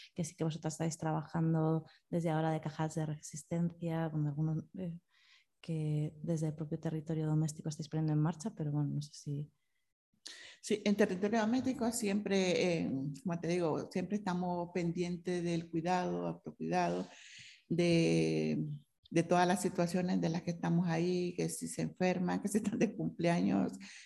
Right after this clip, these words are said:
Speaker 2: que si se muere un familiar, bueno, muchas cosas. Para el covid se, se, se dio eso, o sea, tuvimos apoyo de algunas, ah, eh, entes ami-, am-, amigas a territorio que nos apoyaron mucho con dinero y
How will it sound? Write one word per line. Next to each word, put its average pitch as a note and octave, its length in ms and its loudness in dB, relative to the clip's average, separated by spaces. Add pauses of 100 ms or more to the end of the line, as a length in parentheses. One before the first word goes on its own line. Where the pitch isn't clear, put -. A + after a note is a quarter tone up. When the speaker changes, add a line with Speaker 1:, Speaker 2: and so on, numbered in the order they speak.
(140)
Speaker 2:
que F3 120 4
si F3+ 200 -2
se E3+ 340 6
muere E3+ 240 2
un E3+ 100 -2
familiar, F3 600 2
bueno, E3 180 4
muchas E3+ 360 0
cosas. D#3 280 -4 (680)
Para E3+ 180 4
el E3+ 140 0
covid A3+ 320 6
se, F3+ 480 4
se, F3 260 4
se F3 240 4
dio F3+ 220 4
eso, F3+ 360 2
o D#3 80 0
sea, E3+ 240 0
tuvimos F3 360 2
apoyo F3 400 0
de F3 100 0
algunas, E3+ 560 0 (400)
ah, D3+ 320 -4 (300)
eh, E3 400 -2
entes E3 300 0
ami-, E3+ 380 -2
am-, D3+ 220 0
amigas E3 580 0
a E3+ 80 -8
territorio F3+ 640 -4 (420)
que E3+ 180 0
nos E3 220 0
apoyaron D#3+ 520 0
mucho E3+ 300 0
con E3 160 2
dinero F3 540 2 (800)
y F#3 400 4